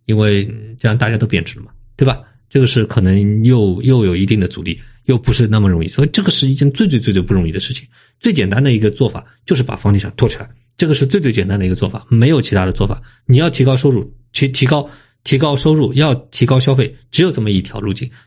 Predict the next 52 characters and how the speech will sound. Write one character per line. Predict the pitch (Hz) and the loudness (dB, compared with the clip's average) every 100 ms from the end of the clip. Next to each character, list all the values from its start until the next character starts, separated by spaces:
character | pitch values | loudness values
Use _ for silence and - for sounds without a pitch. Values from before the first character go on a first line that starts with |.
| - | -4
其 | 135 | 0
他 | 175 | 2
的 | 190 | 2
话 | 143 | 0
经 | - 143 | 0 0
济 | 139 | 2
数 | 135 | 2
据 | 127 98 - _ _ _ _ - - | 2 0 -2 _ _ _ _ -8 0
无 | 139 | 2
解。 | - - - - - | 2 0 -2 -2 0
那 | 131 | 2
很 | 120 | 4
多 | 156 | 4
人 | |
说， | 139 147 | 2 2
那 | 185 156 | 0 0
这 | 120 135 | 0 2
个 | 123 113 113 120 - _ | 2 2 2 0 -4 _
内 | 185 | 0
需 | 143 | 0
不 | 151 | 0
行， | 131 120 | 2 2
那 | 120 | 4
我 | 107 | 2
就 | 107 | 0
出 | - | 0
口 | 131 87 | -2 -2
啊。 | 95 - - | -6 -12 -2
你 | 180 | 0
只 | 202 | 2
要 | |
想 | 226 - | 0 -2
啊， | 101 | -2
出 | - 170 | 0 0
口， | 123 - - | 0 -2 -8
美 | - 120 | 0 2
国 | 143 | 2
那 | 185 | 2
边， | 180 160 131 | 0 0 0
那 | 113 123 _ | -2 -4 _
今 | - 160 | 0 2
天 | 185 | 2
的 | 175 | 0
话， | 170 120 107 | 0 -2 -2
今 | - 165 | -2 0
天 | 170 | 2
晚 | 143 120 | 2 2
上， | - 131 - - _ _ - | 0 0 -4 -16 _ _ -2
呃， | 110 | 2
九 | 123 | 2
点 | 131 | 2
半， | 113 | 0